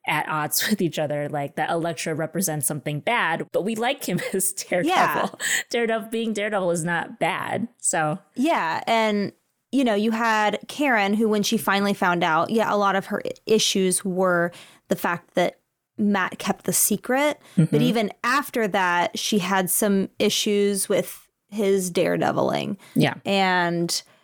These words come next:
Speaker 2: he needs to find out a way to, to marry those two sides.
Speaker 1: Mm-hmm.
Speaker 2: Like, he, anytime he tries to do one or the other, it always ends poorly.
Speaker 1: Right.
Speaker 2: And as much as I love Elektra and that she wants him to realize his full self,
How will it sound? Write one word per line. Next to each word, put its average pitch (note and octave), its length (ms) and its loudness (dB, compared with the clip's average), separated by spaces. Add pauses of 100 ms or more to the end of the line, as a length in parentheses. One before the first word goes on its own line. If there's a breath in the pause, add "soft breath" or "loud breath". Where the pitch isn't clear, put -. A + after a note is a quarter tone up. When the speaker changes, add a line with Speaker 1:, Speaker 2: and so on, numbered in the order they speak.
(140)
Speaker 2:
he B3+ 300 -2
needs A#3+ 240 2
to A3 80 0
find G3+ 340 0
out F#3 240 2
a G#3+ 60 0
way G3+ 180 2
to, F#3+ 720 0
to A3+ 140 -2
marry A#3+ 420 2
those F#3+ 300 0
two - 200 0
sides. - 640 0
Speaker 1:
Mm-hmm. F3 100 4
Speaker 2:
Like, F#3+ 240 4
he, G3+ 420 0 (220 loud breath)
anytime C4+ 420 2
he B3 100 2
tries A3+ 300 0
to A3+ 60 -2
do A3 120 2
one G#3 200 2
or G3+ 60 2
the F#3+ 140 2
other, F#3 220 0
it G#3+ 140 0
always G3+ 260 4
ends F#3+ 220 0
poorly. A#1 560 0 (100)
Speaker 1:
Right. - 260 2
Speaker 2:
And G#3+ 600 2 (100)
as G#3+ 180 2
much A3 160 2
as A3 120 -2
I G#3 80 4
love G3 200 0
Elektra G3 600 2
and G#3 160 2
that - 140 0
she G#3 520 2
wants F#3+ 560 0
him F#3+ 400 0
to F#3+ 240 0
realize F3+ 460 2
his F#3+ 160 -2
full - 200 -2
self, G3+ 440 0